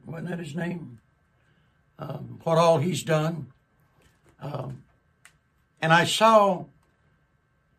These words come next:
um, in this, I still saw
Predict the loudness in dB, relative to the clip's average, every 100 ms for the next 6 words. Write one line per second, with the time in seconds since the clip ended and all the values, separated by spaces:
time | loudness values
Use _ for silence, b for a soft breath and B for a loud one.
0 | -14 -12 -12 -16 -18 _ _ _ _ _
1 | _ _ _ _ _ _ _ _ _ _
2 | _ 0 2 2 2 0 -4 -4 0 0
3 | 0 2 2 0